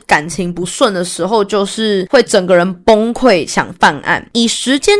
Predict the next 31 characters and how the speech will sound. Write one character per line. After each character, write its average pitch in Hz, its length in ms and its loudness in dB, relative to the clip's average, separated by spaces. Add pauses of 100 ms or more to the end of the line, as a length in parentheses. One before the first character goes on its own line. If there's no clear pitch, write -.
(100)
轴 190 200 4
来 185 180 6
说， 220 440 2
一 330 200 4
九 202 220 4
九 180 240 2
六 240 180 4
年 175 220 -2
澳 226 220 4
洲 220 160 4
国 185 200 4
庆 202 240 0
日 175 200 2
那 190 140 2
天， 151 360 -6
德 247 160 6
华 311 140 8
跑 254 180 6
去 269 120 4
找 196 180 6
小 170 240 4
A 180 200 2
嘛， 175 180 0
就 208 300 4
是 220 40 2
他 214 160 2
的 202 80 4
前 185 260 -2
前 175 280 0
女 156 200 -4
友。 160 180 0